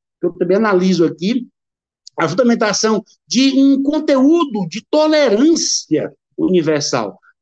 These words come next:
Todos somos humanos e todos podemos, é, é, adentrar em qualquer lugar do globo, né? É o princípio de hospitalidade, né? Outra coisa que o Jacques Leville também utiliza ao analisar Derrida e, e Kant, porque o Derrida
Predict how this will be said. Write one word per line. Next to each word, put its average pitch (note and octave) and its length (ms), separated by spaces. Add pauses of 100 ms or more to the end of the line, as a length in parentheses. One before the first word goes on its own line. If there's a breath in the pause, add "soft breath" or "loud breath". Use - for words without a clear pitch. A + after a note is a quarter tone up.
Todos C#4 260
somos C#4 240
humanos A3 380
e - 60
todos C4+ 280
podemos, B3+ 400 (440)
é, A3 280
é, A3 60
adentrar B3+ 400
em B3+ 60
qualquer C4 240
lugar C4 380
do C4+ 80
globo, G#3+ 520 (200)
né? D#3 120 (220)
É F#3+ 60
o G3 80
princípio A3 360
de B3 60
hospitalidade, B3 1080 (180)
né? G3+ 180
Outra G#3+ 180
coisa A#3 200
que B3 100
o G#3+ 60
Jacques G3+ 320
Leville F#3+ 320
também G3+ 240
utiliza A3 520 (480 loud breath)
ao G3 140
analisar A#3 460
Derrida G#3+ 680 (340)
e, G3+ 260
e A3 80
Kant, B3+ 300
porque B3+ 180
o - 20
Derrida C4 320